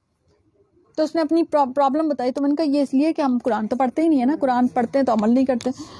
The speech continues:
तो आप देखिए कि ये यहाँ पे तस्तानिसु का मामला यही है कि पहले आप बता दें, पूछ लें आप घर पर हैं,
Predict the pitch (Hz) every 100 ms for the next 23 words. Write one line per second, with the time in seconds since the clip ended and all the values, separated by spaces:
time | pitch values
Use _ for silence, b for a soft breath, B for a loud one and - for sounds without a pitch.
0 | B - 294 339 330 392 359 302 339 339
1 | 302 285 349 330 294 - 269 311 349 349
2 | 311 277 269 302 277 269 277 202 - 269
3 | 254 269 320 311 262 240 240 262 277 277
4 | 294 294 285 262 240 233 220 254 240 254
5 | -